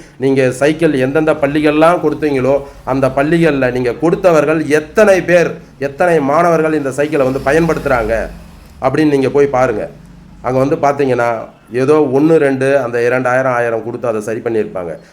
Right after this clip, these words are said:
இல்ல, அதை வந்து குஜிலி கல்ல போட்டிருப்பாங்க. பல பேர்ல வந்து அதை வந்து ஒரு ஐந்நூறு ரூபாய், ஆயிரம் ரூபாய்க்கெல்லாம் வித்து, இரும்புக்கு வித்து,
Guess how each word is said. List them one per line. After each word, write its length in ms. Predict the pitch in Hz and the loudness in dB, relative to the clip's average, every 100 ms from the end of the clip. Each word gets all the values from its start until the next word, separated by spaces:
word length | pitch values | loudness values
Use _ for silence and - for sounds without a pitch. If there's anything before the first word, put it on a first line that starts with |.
| _ | _
இல்ல, 300 | 127 135 131 | -2 2 2
அதை 180 | 120 117 | 0 -2
வந்து 240 | 113 127 | -2 -4
குஜிலி 280 | 113 131 139 | -6 -6 -2
கல்ல 200 | 123 113 | -2 -2
போட்டிருப்பாங்க. 560 | 107 113 110 110 110 113 | -4 -6 -4 -4 -4 -4
பல 200 | 104 117 | -4 -2
பேர்ல 300 | 127 127 117 | -2 -2 -2
வந்து 560 | 113 117 123 107 95 - - _ | -2 -4 -2 -2 -6 -14 -20 _
அதை 220 | - 104 107 | -8 -4 -2
வந்து 540 | 110 127 120 110 104 95 95 92 90 90 87 87 - - | -2 -2 0 2 0 -2 -4 -4 -4 -8 -10 -14 -18 -6
ஒரு 160 | 107 | -2
ஐந்நூறு 340 | 113 143 151 139 | 0 4 4 2
ரூபாய், 260 | 131 131 | 2 2
ஆயிரம் 280 | 123 127 123 | 2 0 -2
ரூபாய்க்கெல்லாம் 420 | 127 123 127 127 | -4 -4 -4 -2
வித்து, 480 | 113 107 131 135 135 - - _ | -4 -6 -2 -2 -2 -16 -20 _
இரும்புக்கு 560 | - 123 180 196 180 147 | -6 2 2 2 0 -2
வித்து, 540 | 131 131 139 143 139 | -2 -2 0 0 -2